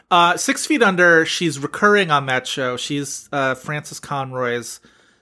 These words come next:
uh, artsy sister. She's sort of, <laughs> the, the through line for so much of that is, like, Frances Conroy resents her for being the kind of fun one, the sort of, like, wild child, and she's the one who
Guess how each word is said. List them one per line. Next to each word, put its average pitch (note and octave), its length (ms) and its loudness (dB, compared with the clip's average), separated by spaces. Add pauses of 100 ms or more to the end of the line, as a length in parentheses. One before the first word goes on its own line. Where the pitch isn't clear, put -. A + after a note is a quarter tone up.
(160)
uh, C3 240 -2 (300)
artsy E3 800 2
sister. - 560 -10
She's F3+ 280 -4
sort F3 200 4
of, D3+ 200 4
<laughs> - 480 -2
the, E3 400 -2
the F#3 220 -8
through A#3+ 220 -2
line G3 220 4
for F3+ 120 0
so D#3 160 -2
much C#3+ 220 0
of C3 80 -4
that B2+ 260 2
is, C3+ 160 -6
like, C#3 220 -2
Frances - 720 -2
Conroy C#3+ 520 2
resents B2 520 -4
her A#2+ 240 0
for C3 160 -4
being B2 460 -4
the B2 80 -6
kind A#2+ 320 -8
of B2 120 -6
fun B2+ 560 -10
one, D3 420 -2
the D3 140 -6
sort C3 200 -2
of, B2 100 -4
like, B2 160 2
wild A#2+ 260 2
child, C3+ 260 0
and C3 100 -6
she's D#3 200 0
the E3 80 2
one C#3+ 240 2
who C3+ 320 -2